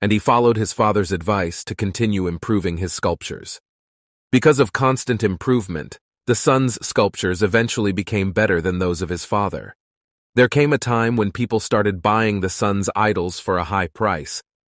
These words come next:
while the father's idols continued to sell for the same price as before. Despite this, the father continued to point out the shortcomings in his son's idols. However, the son was not feeling well now, and he used to accept those shortcomings in his idols without minding them,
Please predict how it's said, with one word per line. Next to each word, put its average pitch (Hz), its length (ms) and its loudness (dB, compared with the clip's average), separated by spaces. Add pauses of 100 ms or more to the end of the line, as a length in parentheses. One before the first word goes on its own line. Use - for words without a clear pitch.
while 113 180 4
the 101 80 2
father's 123 480 2
idols 101 440 0
continued 110 500 -2
to 104 100 -4
sell 98 300 0
for 104 140 -6
the 95 80 -6
same 104 320 -2
price 92 340 -4
as 87 140 -6
before. 92 600 -6 (720)
Despite 139 460 0
this, 85 340 -4 (340)
the 117 80 2
father 113 360 2
continued 110 540 -2
to 98 60 -4
point 107 280 -4
out 98 200 -2
the 95 80 -4
shortcomings 82 760 -2
in 87 100 -2
his 90 180 -6
son's 101 360 -2
idols. 80 560 -6 (580)
However, 120 360 4
the 104 100 0
son 117 360 0
was 101 180 -2
not 104 200 -2
feeling 101 400 -2
well 101 220 -2
now, 76 420 -8 (400)
and 120 120 2
he 117 60 6
used 131 260 2
to 117 100 2
accept - 400 0
those 98 220 2
shortcomings 92 680 0
in 95 80 0
his 90 180 -4
idols 98 460 -2
without 95 320 0
minding 107 420 -2
them, 80 280 -8